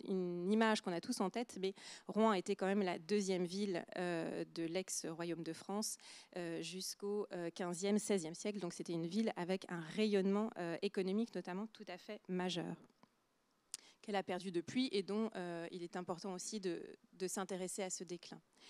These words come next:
Donc des questions de société qui ont mené, euh, notre réflexion, euh, sur le parcours, euh, permanent et, euh, son, son parcours chronologique, puisqu'on a réussi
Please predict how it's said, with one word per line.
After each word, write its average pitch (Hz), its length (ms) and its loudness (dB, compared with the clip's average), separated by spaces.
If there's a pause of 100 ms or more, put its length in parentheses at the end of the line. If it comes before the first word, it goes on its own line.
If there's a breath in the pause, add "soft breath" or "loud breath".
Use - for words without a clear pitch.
(260 loud breath)
Donc 208 120 6
des 226 140 10
questions 269 280 6
de 254 60 2
société 247 480 2
qui 285 400 2 (220)
ont 240 140 6
mené, 233 520 6 (140)
euh, 180 380 0
notre 208 360 -2
réflexion, 208 640 0 (380 loud breath)
euh, 180 240 2
sur 226 440 -2
le 202 140 6
parcours, 202 560 -4
euh, 170 120 0
permanent 190 680 0
et, 220 320 2
euh, 175 300 -4
son, 180 400 -6
son 170 220 -6
parcours 214 400 -4
chronologique, 208 640 -2
puisqu'on 185 300 -8
a 165 100 -6
réussi 190 440 -6